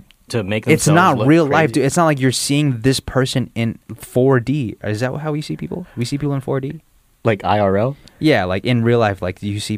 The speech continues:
Speaker 2: is this, am I seeing you in four D right
Speaker 1: I
Speaker 2: now?
Speaker 1: don't know. Is it, like, sixty?
Speaker 2: Whatever
Speaker 1: 'Cause I
Speaker 2: D,
Speaker 1: can smell.
Speaker 2: whatever D, yeah. Oh, yeah, you're right.
Speaker 1: <laughs>
Speaker 2: You
Speaker 1: I don't
Speaker 2: don't
Speaker 1: know.
Speaker 2: have, whatever D it is,
Speaker 1: <laughs>
Speaker 2: you don't see them in that. You only see them in the screen of this, of the, in this three-dimensional, two-dimensional screen.
Speaker 1: Yeah.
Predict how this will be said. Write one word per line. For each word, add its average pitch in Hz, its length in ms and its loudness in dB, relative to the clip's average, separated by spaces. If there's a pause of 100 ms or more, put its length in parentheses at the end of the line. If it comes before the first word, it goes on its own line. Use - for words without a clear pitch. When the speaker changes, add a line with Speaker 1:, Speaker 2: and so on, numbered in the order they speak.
(100)
Speaker 2:
is 104 160 -4
this, 107 220 -4
am 107 140 -4
I 107 60 0
seeing 110 320 0
you 107 120 2
in 104 100 -2
four 101 260 -2
D 101 200 -4
right 117 160 -6
Speaker 1:
I 131 40 -6
Speaker 2:
now? 127 100 -6
Speaker 1:
don't 95 80 -2
know. 98 200 -2
Is 90 120 -8
it, 95 100 -4
like, 78 200 -10
sixty? 123 800 -6 (240)
Speaker 2:
Whatever 165 420 4
Speaker 1:
'Cause 127 140 0
I 113 80 6
Speaker 2:
D, 143 60 4
Speaker 1:
can 101 100 0
smell. 107 520 -4
Speaker 2:
whatever 151 400 2
D, 123 300 -2
yeah. 117 260 0
Oh, 92 140 0
yeah, 90 240 -2
you're 90 160 -6
right. 85 200 -6
Speaker 1:
<laughs> - 0 -
Speaker 2:
You 85 120 -6
Speaker 1:
I 104 80 -2
don't 107 120 -2
Speaker 2:
don't 101 100 -2
Speaker 1:
know. 98 180 -6
Speaker 2:
have, 107 160 -6
whatever 156 300 4
D 131 380 0
it 113 60 2
is, 104 460 0 (160)
Speaker 1:
<laughs> - 160 -10
Speaker 2:
you 131 80 2
don't 139 180 -6
see 143 240 -2
them 117 140 0
in 95 120 -4
that. 82 280 -10
You 113 140 -2
only 131 160 0
see 123 220 -2
them 117 180 0
in 107 100 -2
the 104 60 -2
screen 113 420 -4
of 92 140 -8
this, 95 220 -8
of 98 180 -10
the, - 120 -8
in 107 120 -4
this 95 200 -8 (140)
three-dimensional, 110 680 -4
two-dimensional 123 540 -2
screen. 101 460 -6
Speaker 1:
Yeah. 95 300 -10